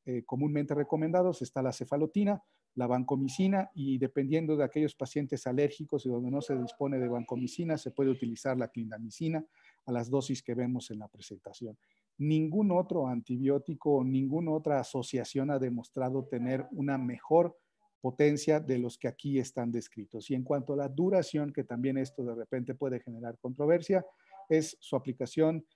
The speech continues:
dentro de dos a treinta minutos antes de la cirugía y hasta veinticuatro horas en el posoperatorio, si no hay mayores factores de riesgo, si no es una cirugía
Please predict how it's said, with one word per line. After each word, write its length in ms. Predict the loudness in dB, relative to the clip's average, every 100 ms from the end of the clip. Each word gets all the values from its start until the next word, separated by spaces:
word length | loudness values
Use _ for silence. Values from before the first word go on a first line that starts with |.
| _ _
dentro 500 | -2 0 0 -2 -2
de 140 | 0 4
dos 340 | 6 6 4 -12
a 80 | -4
treinta 380 | 0 0 0
minutos 500 | 0 0 -2 -4 -8 -6
antes 300 | -6 -4 -4
de 80 |
la 140 | -6 -8
cirugía 580 | -8 -8 0 4 4 4
y 80 | -2
hasta 240 | -2 -2
veinticuatro 580 | -4 -6 -6 -6 -4 -4
horas 300 | -2 -4 -4
en 80 | -10
el 80 | -12
posoperatorio, 880 | -14 -14 -12 -10 -6 -2 0 2 -2
si 200 | -4 -4
no 120 | -2
hay 100 | -2
mayores 420 | -2 -2 -4 -6
factores 360 | -12 -10 -10 -8
de 60 |
riesgo, 340 | -6 -4 -4 -8
si 160 | -8
no 220 | -6 -4
es 180 | -4 -4
una 160 | -6 -6
cirugía 560 | -8 -10 -6 -4 -4